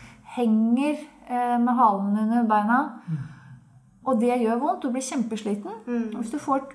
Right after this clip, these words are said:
Speaker 1: endret tyngdeplassering, så ja, men da forsvinner den der, eh, kloa bak i ryggen.
Speaker 3: Mm.
Speaker 1: Ja vel, gå tilbake igjen da. «Å ja, nei, der er den.»
Speaker 3: Mm.
Speaker 1: Ja, men å gå
Speaker 3: Ikke sant?
Speaker 1: og da kan du finne,
Speaker 3: Mm.
Speaker 1: og så enkelt kan det være.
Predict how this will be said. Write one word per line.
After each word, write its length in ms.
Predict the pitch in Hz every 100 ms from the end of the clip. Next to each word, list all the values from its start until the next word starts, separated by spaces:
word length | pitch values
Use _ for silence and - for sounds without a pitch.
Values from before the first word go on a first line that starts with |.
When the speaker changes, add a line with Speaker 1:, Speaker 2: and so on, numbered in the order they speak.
| - -
Speaker 1:
endret 360 | - 277 214 233
tyngdeplassering, 640 | 269 202 196 208 220 233
så 80 | 247
ja, 80 | 277
men 180 | 262 240
da 160 | 233
forsvinner 580 | 233 294 - 220 196 226
den 200 | 233 226
der, 200 | 220 196
eh, 380 | 208 214 214 214 214
kloa 320 | 208 196 202
bak 240 | 202 196
i 60 | 208
ryggen. 420 | 190 175 180 190 208
Speaker 3:
Mm. 120 | 240
Speaker 1:
Ja 120 | -
vel, 320 | 214 294 415 - - - -
gå 120 | 247
tilbake 480 | 269 214 170 160 -
igjen 180 | 233
da. 220 | 220 190 180 - - - - - - -
«Å 40 |
ja, 140 | 247 247
nei, 140 | 240
der 220 | 233 226 214
er 180 | 156
den.» 100 | 151 151 262
Speaker 3:
Mm. 80 | 262
Speaker 1:
Ja, 180 | 262 202 - -
men 200 | 285 294 - -
å 80 | 262
gå 160 | 285 285 - - -
Speaker 3:
Ikke 200 | 233 220
sant? 280 | 220 233 233
Speaker 1:
og 160 | 277 294 - -
da 120 | 302
kan 160 | 302 320
du 40 |
finne, 760 | - - 330 220 208 226 269 262 - -
Speaker 3:
Mm. 240 | 254 233
Speaker 1:
og 200 | 269 277
så 180 | - - 381 330
enkelt 420 | 175 175 285 285
kan 220 | - 185
det 100 | 196
være. 320 | 269 262 -